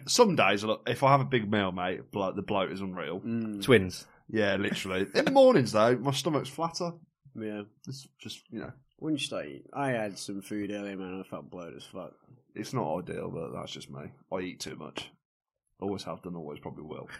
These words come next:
Speaker 3: This is the thing I don't understand. And, uh, you know, weight's not, I'm not fat shaming anyone. I don't think weight's, well, it is. It is. I can't, I can't. Like, for someone like you who's so scared of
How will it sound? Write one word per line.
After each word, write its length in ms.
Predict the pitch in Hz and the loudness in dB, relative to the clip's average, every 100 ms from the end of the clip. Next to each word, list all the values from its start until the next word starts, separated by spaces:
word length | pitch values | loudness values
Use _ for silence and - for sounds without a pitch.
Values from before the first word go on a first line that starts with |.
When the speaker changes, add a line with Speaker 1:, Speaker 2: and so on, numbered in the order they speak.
| - | 0
Speaker 3:
This 180 | 220 214 | 0 0
is 100 | 202 | 0
the 100 | 196 | 2
thing 140 | 214 | 4
I 100 | 175 | 4
don't 220 | 147 131 | 4 2
understand. 720 | 113 113 - 147 123 - - - | 0 -2 -2 -2 -2 -6 -14 -6
And, 240 | 107 107 - | -4 -4 -6
uh, 80 | 123 - | -8 -6
you 80 | 175 | 0
know, 180 | 135 98 | 0 2
weight's 280 | 120 123 107 | 2 2 0
not, 220 | 107 - - - _ - _ _ _ _ _ - _ | -6 -6 -10 -16 _ -20 _ _ _ _ _ -20 _
I'm 120 | 117 117 | -2 -2
not 140 | - | -2
fat 280 | - 104 - | -4 -6 -4
shaming 340 | 92 87 82 | -6 -8 -10
anyone. 240 | 82 85 90 | -12 -10 -8
I 60 | |
don't 220 | 92 87 | -8 -8
think 200 | - 78 | -8 -10
weight's, 360 | 95 87 - - _ - - _ _ - - - - - | -8 -8 -10 -14 _ -20 -20 _ _ -20 -16 -16 -16 -10
well, 220 | 107 85 | -6 -4
it 100 | 95 | -6
is. 200 | 85 - - | -8 -8 -2
It 120 | 110 | 2
is. 140 | 113 | 4
I 60 | 123 | 6
can't, 280 | 135 131 123 | 8 8 8
I 40 | |
can't. 320 | 127 139 110 - - - _ - | 4 2 2 -2 -16 -20 _ 0
Like, 360 | 156 170 156 - - - | 6 8 6 0 -14 -6
for 100 | 151 | -4
someone 540 | - 185 170 139 131 | 2 4 4 4 6
like 160 | 117 107 | 6 6
you 140 | 120 | 2
who's 180 | 107 107 | 0 -2
so 180 | - 104 | 0 0
scared 760 | - - - 104 98 82 - - | -2 -6 0 2 2 0 -8 -10
of 160 | 80 | -12